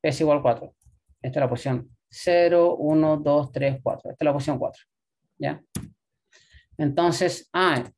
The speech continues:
X, que es igual a A sub P, A sub P, ¿cierto? Es igual a tres. Entonces la pregunta es,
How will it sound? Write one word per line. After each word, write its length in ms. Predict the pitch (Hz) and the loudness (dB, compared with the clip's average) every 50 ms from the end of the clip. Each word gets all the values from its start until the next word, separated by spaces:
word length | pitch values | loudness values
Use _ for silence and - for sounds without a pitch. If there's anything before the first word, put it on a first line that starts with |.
| _ | _
X, 520 | - 170 180 180 180 190 185 185 185 - - - - _ | 0 0 0 0 0 -2 -2 -2 -2 -4 -8 -12 -14 _
que 100 | - 151 | -4 -2
es 160 | 139 135 - 147 | -2 -2 -2 0
igual 260 | 143 143 135 127 127 | 2 4 4 4 4
a 240 | 120 120 123 - _ _ _ | 2 0 -2 -6 _ _ _
A 240 | 139 147 147 156 156 | -4 -2 -2 -2 -2
sub 420 | 156 - - 165 165 170 170 - - - - - - - _ - - _ _ _ _ _ _ _ _ _ _ _ _ _ _ | -4 -4 -2 0 0 0 -2 -6 -12 -20 -20 -20 -20 -20 _ -20 -20 _ _ _ _ _ _ _ _ _ _ _ _ _ _
P, 400 | 156 151 135 117 131 - - - _ _ - _ - _ _ _ _ - - - - - - - - _ _ _ _ _ _ - - - - _ _ _ _ _ - - _ _ _ _ - | 0 0 2 0 0 -4 -8 -14 _ _ -20 _ -20 _ _ _ _ -20 -20 -20 -20 -20 -20 -20 -20 _ _ _ _ _ _ -20 -20 -20 -20 _ _ _ _ _ -20 -20 _ _ _ _ -6
A 120 | 135 131 | -4 -4
sub 220 | 131 - 165 - - | -2 -4 -4 -2 0
P, 360 | 156 139 135 135 - - _ | 2 2 2 0 -2 -6 _
¿cierto? 600 | _ - - 131 131 131 131 135 135 147 170 - _ _ _ _ - - | _ -8 -2 0 0 0 0 -2 -4 -4 -6 -10 _ _ _ _ -10 -4
Es 260 | 135 127 127 - - | -4 -4 -4 -4 -4
igual 320 | 131 131 131 135 135 139 143 | -2 0 2 2 2 2 2
a 240 | 147 156 175 - - - _ _ | 0 -2 -4 -6 -10 -16 _ _
tres. 400 | - 220 233 175 127 - - - - - - - _ _ _ _ _ _ _ _ _ _ _ _ _ - - - - _ - | -2 0 2 2 0 -2 -6 -10 -12 -14 -14 -18 _ _ _ _ _ _ _ _ _ _ _ _ _ -20 -20 -20 -20 _ -4
Entonces 360 | 151 139 135 170 - 180 175 | -2 0 0 0 2 2 2
la 100 | 170 165 | 2 2
pregunta 460 | 165 156 156 165 160 151 147 135 117 | 4 4 4 4 4 4 2 2 0
es, 280 | 113 120 - - _ | -2 -4 -10 -14 _